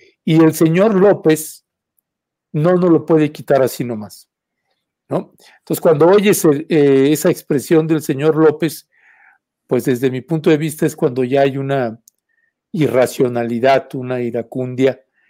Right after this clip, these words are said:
que, que, que no permite que haya un diálogo, pues, más razonable, respetuoso, sino que ves mucha molestia. Y está clarísimo, Julio, pues son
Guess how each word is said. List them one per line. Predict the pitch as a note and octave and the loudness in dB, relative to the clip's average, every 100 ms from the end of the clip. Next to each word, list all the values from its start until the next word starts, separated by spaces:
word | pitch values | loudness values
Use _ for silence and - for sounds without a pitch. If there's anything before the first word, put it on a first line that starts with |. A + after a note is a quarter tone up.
| _ _ _ | _ _ _
que, | - A#2+ A2+ G#2+ A#2+ _ | -6 -6 -6 -10 -16 _
que, | B2 A2+ A#2+ _ | -14 -14 -18 _
que | - | -14
no | A#2+ B2 | -8 -6
permite | C#3 C3+ C#3 C3+ D3 - | -2 -2 -2 -4 -6 -4
que | C3 | -2
haya | C3 C3 | 0 -2
un | C3 | -4
diálogo, | B2+ B2+ B2+ C3 B2 B2 A#2 _ _ _ _ _ | -4 -2 0 -2 -4 -8 -10 _ _ _ _ _
pues, | - E3+ | -4 -2
más | F3+ F#3+ | 0 0
razonable, | F#3 D#3+ C#3+ C#3+ D#3 D3+ D3+ | 0 -2 -2 2 2 2 0
respetuoso, | C3+ A#2+ - B2+ - C#3 C3+ - C#3 C3 C3 - _ _ _ | 0 -2 -4 -8 -2 0 0 0 0 0 -2 -18 _ _ _
sino | - - A#2+ | -16 -12 -10
que | A#2 | -4
ves | C3 C#3 - _ | 0 -2 -4 _
mucha | - C#3 E3 F3 | -6 -4 -2 -2
molestia. | D#3+ E3 D#3 D3+ D#3+ D#3 D#3+ - _ - _ _ _ | 0 2 2 2 2 2 0 -14 _ -20 _ _ _
Y | - G3 | 2 4
está | G3 A#3+ A#3+ | 4 2 2
clarísimo, | A3 G#3+ A3 A3 E3 C#3+ | 2 2 2 -2 -2 -2
Julio, | G#3 F#3+ D#3 D3 | 0 2 0 0
pues | D3 | -2
son | F3 F#3 G3+ - | 0 -2 -4 -10